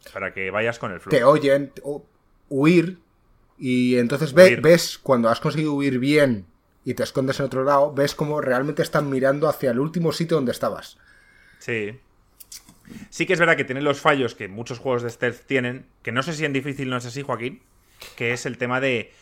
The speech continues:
Speaker 1: de estar en una habitación bien escondido, entra un enemigo, le matas, otro enemigo viene al rato,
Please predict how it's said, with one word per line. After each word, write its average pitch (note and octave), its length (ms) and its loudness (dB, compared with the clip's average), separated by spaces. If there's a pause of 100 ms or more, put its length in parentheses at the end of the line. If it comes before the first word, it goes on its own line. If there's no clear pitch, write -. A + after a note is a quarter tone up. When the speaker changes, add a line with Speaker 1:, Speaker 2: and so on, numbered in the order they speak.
(140)
Speaker 1:
de A2 520 -2
estar A#2+ 220 -4
en B2+ 80 -2
una B2+ 80 -2
habitación B2+ 480 -4
bien B2+ 120 -4
escondido, F3 680 -4
entra B2 280 -8
un C3 100 -8
enemigo, E3 720 -6 (240)
le G2 200 -10
matas, D#3+ 680 0 (320)
otro B2 260 -6
enemigo B2+ 360 -6
viene B2+ 180 -4
al B2 140 -4
rato, D#3 520 -2